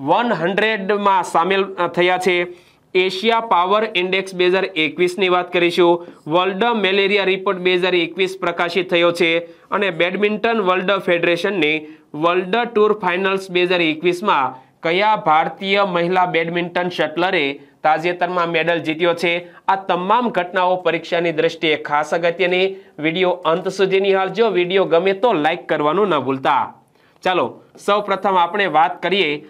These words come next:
આ મહત્વના દિવસની. તો દસ ડિસેમ્બર હ્યુમન રાઇટ્સ ડે એટલે કે માનવ અધિકાર દિવસ તરીકે ઉજવવામાં આવે છે. અહીં વાંચી શકો છો, દસમી ડિસેમ્બર હ્યુમન રાઇટ્સ ડે તરીકે ઉજવવામાં આવે છે.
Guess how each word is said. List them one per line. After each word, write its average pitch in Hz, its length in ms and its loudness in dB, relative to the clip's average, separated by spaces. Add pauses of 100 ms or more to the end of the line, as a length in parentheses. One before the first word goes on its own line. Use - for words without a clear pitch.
(120)
આ 175 120 4
મહત્વના 175 640 0
દિવસની. 151 640 -2 (1080)
તો 233 100 2
દસ 190 420 0
ડિસેમ્બર 175 600 0 (360)
હ્યુમન 214 520 2
રાઇટ્સ 180 460 0
ડે 147 340 -2 (260)
એટલે 208 220 0
કે 233 180 0
માનવ 202 600 0
અધિકાર 202 500 0
દિવસ 196 420 0
તરીકે 170 360 0
ઉજવવામાં 156 560 0
આવે 139 160 0
છે. 139 260 -2 (360)
અહીં 156 240 0
વાંચી 147 280 -2
શકો 185 220 0
છો, 202 360 0 (300)
દસમી 214 480 0
ડિસેમ્બર 170 640 0 (280)
હ્યુમન 208 460 2
રાઇટ્સ 180 440 -4
ડે 170 260 0
તરીકે 170 420 -2
ઉજવવામાં 156 540 0
આવે 135 160 0
છે. 131 440 -4